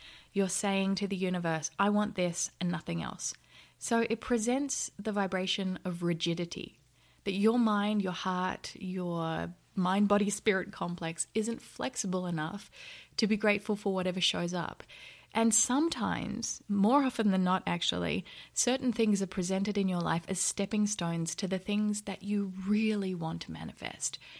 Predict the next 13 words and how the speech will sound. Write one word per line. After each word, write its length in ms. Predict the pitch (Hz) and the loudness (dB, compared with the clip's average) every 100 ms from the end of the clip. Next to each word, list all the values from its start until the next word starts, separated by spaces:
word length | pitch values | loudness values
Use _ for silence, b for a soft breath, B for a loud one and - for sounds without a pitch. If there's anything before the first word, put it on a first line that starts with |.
| B B | B B
And 160 | 233 208 | -2 2
sometimes 1000 | - 277 349 269 214 175 175 202 - - | 4 2 2 -2 -4 -2 -2 -4 -6 -2
the 160 | 196 | 0
universe 480 | 208 226 240 214 208 | 2 2 0 0 -2
has 240 | - 196 185 | -2 -4 -4
higher 420 | - 196 214 226 | -8 -4 -2 -4
plans 520 | 220 175 165 160 165 | -4 -6 -4 -4 -6
for 100 | - | -8
you, 380 | 175 - 165 - | -10 -8 -10 -6
a 80 | 180 | -6
grander 520 | 180 196 190 202 208 | -2 0 2 4 2
vision 520 | 170 165 156 165 185 - B B B | 0 -2 -4 -4 -10 -12 B B B
that 240 | 226 214 | -2 -2